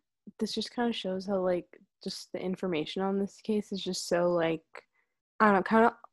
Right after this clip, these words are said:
all over the place in some ways, 'cause, like, the BuzzFeed video was saying that, like, his, or that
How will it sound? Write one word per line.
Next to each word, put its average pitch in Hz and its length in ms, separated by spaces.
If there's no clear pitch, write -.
all 208 200
over 175 160
the 190 80
place 214 240
in 226 80
some 233 200
ways, 233 200
'cause, - 300
like, 185 240
the 185 80
BuzzFeed 202 580
video 175 440
was 175 200
saying 175 280
that, 165 180
like, 165 280
his, 214 720
or 175 240
that 180 240